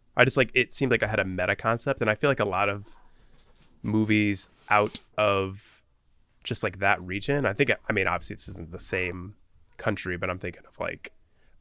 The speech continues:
Abbas Kiarostami or Jafar Panahi. Like, they always have meta elements in their movies, and that one has it, and it, it's just conceptually it sounds cool to me.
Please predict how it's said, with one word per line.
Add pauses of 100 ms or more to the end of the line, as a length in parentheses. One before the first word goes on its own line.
Abbas
Kiarostami
or (260)
Jafar
Panahi.
Like,
they
always
have
meta
elements
in
their
movies,
and
that
one
has
it,
and
it, (160)
it's
just
conceptually
it
sounds
cool
to
me.